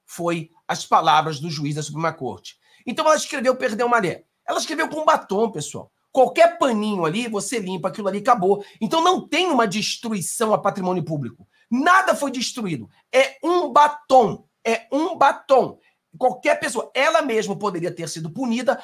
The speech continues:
para limpar a própria estátua e deixar a estátua limpinha como estava antes. Mas não, pegaram a menina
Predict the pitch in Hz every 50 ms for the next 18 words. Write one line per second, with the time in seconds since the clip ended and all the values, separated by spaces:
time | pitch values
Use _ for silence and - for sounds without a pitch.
0 | - _ _ 294 277 294 294 294 320 302 - - 240 233 240 240 226 - 226 233
1 | 226 240 254 220 - - 226 220 220 220 226 226 - - - _ - 277 269 311
2 | 269 - - - 240 247 254 240 - - - 220 226 - 233 240 269 254 - -
3 | 220 220 226 220 - 226 226 240 - - - 214 214 220 233 208 196 180 151 -
4 | 110 - - _ _ _ _ _ 180 208 220 202 156 160 165 143 107 - _ _
5 | _ _ 208 196 190 160 180 175 170 170 185 202 202 202 214 220 220 190